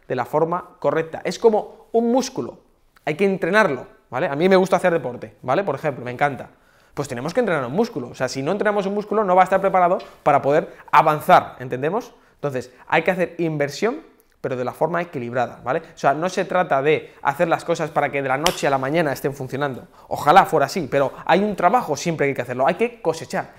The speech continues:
hay que sembrar para luego recoger. O sea, hay que invertir para luego recoger. Y van a venir. O sea, ya te digo una cosa,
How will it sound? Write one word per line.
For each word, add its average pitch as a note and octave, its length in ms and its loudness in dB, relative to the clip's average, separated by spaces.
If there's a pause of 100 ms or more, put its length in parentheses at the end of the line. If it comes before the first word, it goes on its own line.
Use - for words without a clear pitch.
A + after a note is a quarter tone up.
(120)
hay D3+ 140 -2
que G#3 340 -2
sembrar E3 640 -4
para C#3 180 2
luego F#3 360 0
recoger. C3+ 560 -4
O - 20 -20
sea, - 160 -6
hay D#3 140 -2
que C#3 80 -6
invertir B2 720 -4
para C3 180 0
luego D#3 300 0
recoger. D#3 480 -2
Y F#3+ 80 0
van A3 160 2
a C4+ 60 -2
venir. B3 420 -2
O - 60 -20
sea, C#3+ 120 4 (220)
ya F3 60 0
te A3 80 2
digo A#3+ 100 4
una A3 120 2
cosa, - 240 -2